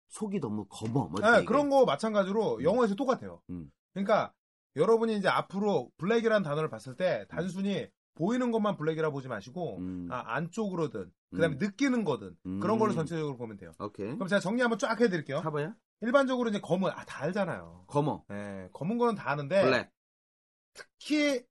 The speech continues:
Speaker 2: 서양에서는
Speaker 1: 음.
Speaker 2: 사람의 인종 같은 거를 구분해요.
Speaker 1: 음흠.
Speaker 2: 그렇죠.
Speaker 1: 음흠.
Speaker 2: 그렇기 때문에 백인 같은 경우에는 이렇게 사용을 하죠.
Speaker 1: 음.
Speaker 2: 어떻게? 바로 이 사람들이 실질적으로 하얗지 않아요.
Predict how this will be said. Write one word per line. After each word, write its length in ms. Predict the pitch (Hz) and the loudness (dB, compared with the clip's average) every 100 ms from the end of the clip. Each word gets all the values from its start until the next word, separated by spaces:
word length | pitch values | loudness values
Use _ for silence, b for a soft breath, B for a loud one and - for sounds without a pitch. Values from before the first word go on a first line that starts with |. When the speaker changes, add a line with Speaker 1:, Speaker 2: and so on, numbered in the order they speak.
| _ | _
Speaker 2:
서양에서는 960 | - 254 285 262 233 196 226 175 95 85 | -6 2 4 4 2 2 0 -2 -4 -14
Speaker 1:
음. 140 | 78 78 _ _ _ | -18 -18 _ _ _
Speaker 2:
사람의 460 | - 269 262 247 | -4 0 2 0
인종 260 | 170 202 240 | 0 0 2
같은 260 | 220 208 196 | 2 2 -2
거를 200 | 180 165 | -2 -4
구분해요. 500 | 147 156 113 87 - _ - | -6 -6 -6 -10 -18 _ -10
Speaker 1:
음흠. 260 | 98 117 143 | -8 -8 -6
Speaker 2:
그렇죠. 400 | 165 156 101 85 | -8 -6 -10 -8
Speaker 1:
음흠. 240 | 95 110 120 | -8 -8 -6
Speaker 2:
그렇기 240 | 190 202 | -4 -2
때문에 480 | 196 185 208 127 95 _ _ _ - | -2 -2 -2 -2 -8 _ _ _ -4
백인 360 | 143 175 247 | -2 0 0
같은 260 | 233 226 208 | 0 0 -2
경우에는 320 | 202 190 185 | 0 0 -2
이렇게 260 | 151 156 180 | -4 -2 -2
사용을 300 | 170 156 143 | 0 0 -2
하죠. 320 | 107 85 - - | -4 -10 -18 -16
Speaker 1:
음. 60 | 85 | -10
Speaker 2:
어떻게? 440 | 120 151 220 240 _ _ - | -6 -4 -2 -4 _ _ -8
바로 260 | 123 202 | -4 -2
이 80 | 160 | 0
사람들이 280 | 220 226 202 | 2 2 0
실질적으로 380 | 254 254 233 202 | -4 -4 -4 0
하얗지 300 | 247 233 190 | 0 0 0
않아요. 300 | 110 92 | -4 -8